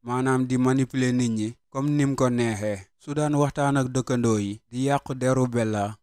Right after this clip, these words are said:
day wax ak ñoom ba lëng leen di jooy. Mu tourné, bàyyi leen foofu, ba pare di dem di reetaan.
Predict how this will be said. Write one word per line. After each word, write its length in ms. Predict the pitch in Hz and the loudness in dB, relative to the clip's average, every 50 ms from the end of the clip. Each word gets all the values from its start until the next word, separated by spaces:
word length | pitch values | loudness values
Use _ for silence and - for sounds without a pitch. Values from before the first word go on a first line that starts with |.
| - | -12
day 140 | 127 131 139 | -4 0 2
wax 160 | 143 143 139 143 | 2 2 2 2
ak 80 | 143 143 | 2 2
ñoom 280 | 139 139 131 127 127 120 | 2 2 2 2 0 0
ba 80 | 123 131 | 0 0
lëng 240 | 139 143 147 147 143 135 135 | 2 2 2 0 2 0 0
leen 240 | 131 127 127 123 117 | 0 2 0 0 0
di 100 | 117 117 107 | -2 -4 -4
jooy. 320 | 117 113 107 101 98 95 _ 120 | -2 -2 -2 -2 -4 -8 _ -6
Mu 80 | 127 131 | -6 -6
tourné, 460 | - - 143 135 135 127 123 123 120 _ - | -2 0 0 2 2 2 0 0 -4 _ -8
bàyyi 240 | 113 120 127 131 135 | -4 -2 0 2 2
leen 200 | 131 131 127 127 | 2 2 2 0
foofu, 400 | - 131 117 113 104 101 110 110 - _ _ | 0 0 -2 -2 -2 -2 -6 -8 -10 _ _
ba 100 | - 120 | -10 -6
pare 280 | - - 127 123 123 120 | -2 0 2 2 2 2
di 120 | 123 120 117 | 2 0 0
dem 200 | 120 120 113 113 | 2 2 2 2
di 140 | 110 113 110 | 2 2 2
reetaan. 440 | 107 110 107 101 107 101 98 95 | 2 2 0 0 -2 -6 -6 -6